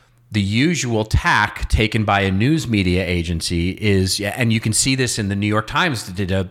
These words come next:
very successful campaign not, uh, two, three years ago, where they basically really leaned into the whole brand of New York Times and a,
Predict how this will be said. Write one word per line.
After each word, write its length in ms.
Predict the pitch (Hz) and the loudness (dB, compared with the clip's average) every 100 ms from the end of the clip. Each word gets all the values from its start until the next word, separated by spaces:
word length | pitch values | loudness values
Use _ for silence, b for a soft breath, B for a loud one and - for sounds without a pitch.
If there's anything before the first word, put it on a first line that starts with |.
| - | -4
very 260 | 110 214 - | 0 0 0
successful 480 | - - 160 - | -4 -2 -2 -2
campaign 760 | 92 110 92 - 175 98 87 95 | -2 0 0 2 2 2 0 -2
not, 420 | 104 104 - - | 0 0 -2 -2
uh, 500 | 107 101 170 120 110 | 0 2 0 -2 -6
two, 260 | - - 113 | -4 -2 -2
three 200 | 107 98 | 2 2
years 260 | 113 123 | 2 2
ago, 260 | 101 95 90 | 0 0 0
where 160 | 95 95 | 0 2
they 140 | 98 | 2
basically 680 | 104 104 101 104 101 95 92 B B B | 4 2 2 -4 -2 -2 -2 B B B
really 600 | 92 80 95 127 139 131 | -16 -8 -4 -2 0 0
leaned 360 | 113 117 113 107 | 0 0 0 0
into 240 | 113 98 | -2 -2
the 120 | 95 92 | -2 0
whole 280 | 107 98 | 0 0
brand 440 | 92 98 98 101 95 | -2 -2 0 2 0
of 140 | 87 | -2
New 60 | 92 | -2
York 220 | 90 - | -2 -2
Times 380 | 131 127 104 95 | -2 0 0 -2
and 100 | |
a, 80 | 87 | -2